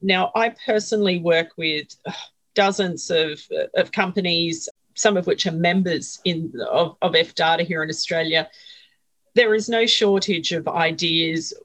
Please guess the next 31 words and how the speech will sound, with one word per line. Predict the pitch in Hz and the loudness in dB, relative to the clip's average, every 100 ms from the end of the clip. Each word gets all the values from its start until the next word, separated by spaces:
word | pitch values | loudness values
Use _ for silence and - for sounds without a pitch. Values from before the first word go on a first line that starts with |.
| - | -8
wonderfully | 185 185 190 196 196 185 165 | 0 2 4 0 -2 -2 0
enhancing | 156 170 160 156 - 156 151 | 0 2 2 0 -4 -10 -4
customer | 165 160 - 156 | -4 -4 -4 -6
experiences | 135 - 175 160 160 - 156 - | -6 -4 -2 0 -2 -6 -10 -4
that, | 160 147 175 | 0 0 0
that | 180 | 0
are | 170 156 143 _ _ - | 2 2 -2 _ _ -2
in | 247 | 2
the | 214 | 4
works | 190 175 - - | 4 2 -2 -4
right | 165 156 | -2 -2
now. | 170 160 - _ - _ | 0 0 -2 _ -20 _
Some | - - 233 254 | -10 -2 0 2
are | 262 | 2
literally | 233 226 - 233 | 0 0 -2 -2
sitting | 214 233 233 | -2 -2 0
on | 233 | 0
the | 226 | -2
sideline. | - 185 180 180 175 | 0 0 2 0 2
They've | 170 | 0
worked | 185 190 - | 2 0 0
out | 220 | -2
how | 196 190 | 0 0
they're | 180 | 0
gonna | 180 175 | 0 -2
go | 165 160 | 0 -2
forward | 156 170 165 160 - | -2 0 2 0 0
and | 170 | -2
they're | 165 | -2
just | 165 170 - | -2 -6 0
waiting | 165 165 165 160 156 | 2 2 2 -2 -6